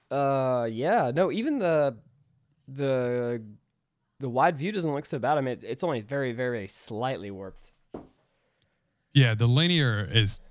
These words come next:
Speaker 2: bellissimo.
Speaker 1: Yeah. <laughs>
Speaker 2: Not the
Speaker 1: Mm.
Speaker 2: narrow, though. I'm not good looking enough to be running narrow.
Speaker 1: Yeah, no, yeah. Join the club.
Speaker 2: <laughs> All right.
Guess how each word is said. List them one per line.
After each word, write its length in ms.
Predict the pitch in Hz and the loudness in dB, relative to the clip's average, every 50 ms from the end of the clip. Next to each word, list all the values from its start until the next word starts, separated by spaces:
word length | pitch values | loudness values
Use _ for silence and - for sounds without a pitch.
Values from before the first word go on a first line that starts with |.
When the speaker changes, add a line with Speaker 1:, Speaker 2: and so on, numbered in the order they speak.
| - _ _ _ _ _ _ _ _ - _ _ - _ _ _ _ _ - - - - _ _ _ - 127 | -20 _ _ _ _ _ _ _ _ -20 _ _ -20 _ _ _ _ _ -12 -8 -8 -8 _ _ _ -6 0
Speaker 2:
bellissimo. 760 | 113 110 110 117 123 120 - - 110 101 101 90 90 92 - - - - _ _ _ _ _ _ _ _ _ _ - | 2 4 4 6 4 4 2 2 0 0 -2 -2 -4 -6 -8 -12 -20 -20 _ _ _ _ _ _ _ _ _ _ -10
Speaker 1:
Yeah. 280 | 104 104 110 113 117 - - - - - 139 131 - | -6 -6 -4 -4 -6 -8 -10 -12 -10 -8 -8 -6 -6
<laughs> 520 | 160 131 131 - _ _ - - - - - | -6 -8 -8 -10 _ _ -20 -20 -4 2 4
Speaker 2:
Not 180 | 131 143 143 | 4 4 6
the 60 | 160 | 4
Speaker 1:
Mm. 40 | 139 139 | 4 4
Speaker 2:
narrow, 260 | 139 131 123 113 110 | 4 4 4 4 2
though. 220 | 107 98 98 95 - - - - | 2 0 0 -2 -4 -4 0 4
I'm 100 | 123 135 | 4 4
not 200 | 165 156 139 139 | 4 4 2 4
good 160 | 131 147 131 | 4 4 6
looking 280 | 143 147 147 - 139 127 | 4 4 4 4 4 4
enough 220 | 123 120 117 110 | 4 4 2 2
to 80 | - 127 | 2 4
be 240 | 117 110 107 107 107 | 4 4 4 4 2
running 600 | 107 110 117 117 117 120 113 110 107 110 113 117 | 2 2 4 4 6 4 4 4 4 4 4 4
narrow. 460 | 117 113 110 110 104 101 95 95 92 | 4 4 4 4 4 4 4 4 2
Speaker 1:
Yeah, 580 | 92 90 - 104 101 101 98 92 87 87 85 82 | 2 0 0 -2 -4 -4 -4 -6 -8 -8 -8 -10
no, 300 | 85 90 98 92 90 90 | -10 -10 -10 -10 -10 -10
yeah. 320 | 90 90 87 85 82 78 78 | -10 -10 -10 -10 -10 -10 -12
Join 260 | 80 - 101 101 95 | -12 -12 -12 -12 -12
the 80 | 82 71 | -14 -16
club. 220 | - - 64 - - - _ _ _ _ _ _ - | -18 -20 -20 -20 -20 -20 _ _ _ _ _ _ 0
Speaker 2:
<laughs> 60 | 156 - - - - - - - - - - - - - - - - - - - - _ _ _ _ _ _ _ _ _ _ _ _ _ _ _ _ - - - - - - - - - - - - - - - - | 2 2 4 2 2 2 0 0 -2 -6 -6 -6 -8 -10 -12 -14 -18 -20 -20 -20 -20 _ _ _ _ _ _ _ _ _ _ _ _ _ _ _ _ -20 -18 -16 -14 -14 -16 -16 -18 -20 -20 -20 -20 -20 -6 0 4
All 80 | 151 | 4
right. 220 | 156 143 117 101 | 4 4 4 0